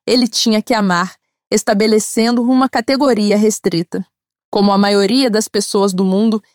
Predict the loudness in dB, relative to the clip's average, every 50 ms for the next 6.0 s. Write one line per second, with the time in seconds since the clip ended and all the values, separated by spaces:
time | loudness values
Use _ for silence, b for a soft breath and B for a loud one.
0 | _ _ _ -2 -2 -2 -2 -2 -4 -4 -4 -2 -4 -2 -2 -2 -4 -2 -2 -2
1 | -2 0 0 0 0 0 0 0 -2 -2 -2 -2 -2 0 0 2 2 2 2 2
2 | 2 0 0 -2 -4 -8 -12 _ _ _ _ _ -4 -2 0 0 0 -2 0 -2
3 | 0 0 2 0 -2 -2 -6 -6 -2 2 2 2 4 2 0 -2 -4 -4 -4 -2
4 | -2 -2 -4 -6 -10 _ _ _ _ -2 0 0 0 0 -2 -4 -2 -2 0 0
5 | 2 0 2 2 0 0 0 -2 0 0 2 2 2 0 -2 0 -2 -2 -2